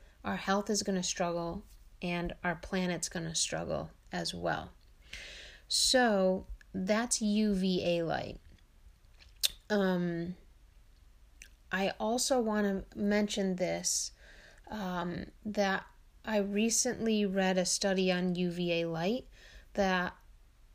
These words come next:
um, the more U V A light cancer patients got from sunlight,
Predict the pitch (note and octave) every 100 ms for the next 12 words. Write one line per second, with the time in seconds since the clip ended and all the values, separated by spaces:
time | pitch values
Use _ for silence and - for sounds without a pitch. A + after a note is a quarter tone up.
0 | - - F#3+ F3 C#3+ - G3+ G3+ G3+ G#3
1 | A3+ G#3+ F#3+ G3+ G#3 G3 G3+ F#3+ G3 F#3+
2 | F3 F3+ F3+ - - - A4 G#4 - -
3 | - - - - - G#3 F#3+ F#3 G#3+ G3+
4 | G#3 G3+ G3+ F#3+ - G3 G3+ - - G3+
5 | F#3+ F3+ - F#3 F3+ G3 A3 A#3